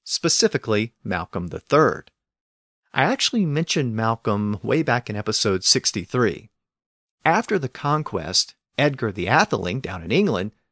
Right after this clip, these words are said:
fled to Scotland with his sisters, and one of those sisters, named Margaret, married Malcolm. Like her brother, Edgar the Atheling,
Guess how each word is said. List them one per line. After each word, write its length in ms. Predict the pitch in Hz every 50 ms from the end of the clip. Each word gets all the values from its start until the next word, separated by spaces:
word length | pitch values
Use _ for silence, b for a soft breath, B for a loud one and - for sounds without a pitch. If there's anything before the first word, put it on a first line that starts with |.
| _ _ _
fled 440 | - - - 156 180 226 240 - -
to 80 | -
Scotland 560 | 120 - - - 87 85 - - 92 95 98 92
with 120 | 95 -
his 140 | 104 107 -
sisters, 640 | - - 202 190 - - - - - - - - _ _ _ _ _ _ _ _ _ -
and 280 | 123 127 131 127 131
one 100 | 165 214
of 80 | 247 247
those 220 | - 147 127 -
sisters, 580 | - - - 82 - - - 101 65 - - -
named 320 | 113 104 90 78 76 -
Margaret, 560 | - 82 113 165 190 185 - 95 82 80 - _ _ _ _ -
married 380 | - 143 180 185 160 107 98 98
Malcolm. 440 | 98 87 73 - - - - _ _ _ _ _ _ _ _ _ _ _ _ _ _ _ _ _ _ -
Like 220 | 131 135 139 -
her 100 | 131 117
brother, 580 | 104 - 156 170 208 214 170 127 147 214 226 -
Edgar 260 | - 123 117 - 107 101
the 120 | 104 98
Atheling, 580 | 117 147 175 185 - 127 95 85 85 92 117